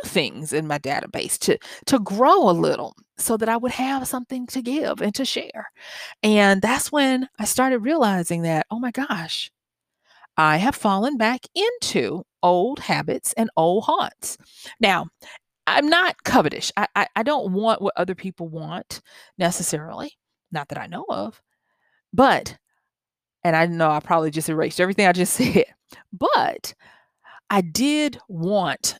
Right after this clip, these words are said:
the momentum, the speed that other people had with, with production, whether it was with my books, with my podcasts, with my teachings, um, with, uh, my relationships. And it was just like, "You know what?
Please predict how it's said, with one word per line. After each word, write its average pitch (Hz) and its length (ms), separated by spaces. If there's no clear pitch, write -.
the 185 120
momentum, 170 760
the 165 80
speed 160 760
that 196 160
other 185 200
people 170 380
had 156 420
with, 170 220
with 185 220
production, 165 640
whether 170 320
it 170 200
was 151 540
with 160 160
my 143 160
books, - 560
with 156 240
my 202 200
podcasts, 226 760
with 156 140
my - 260
teachings, 233 880
um, 170 300
with, 185 460
uh, 160 280
my 151 140
relationships. 226 1080
And 175 120
it - 40
was 175 120
just - 140
like, 160 180
"You 202 80
know 240 160
what? 311 220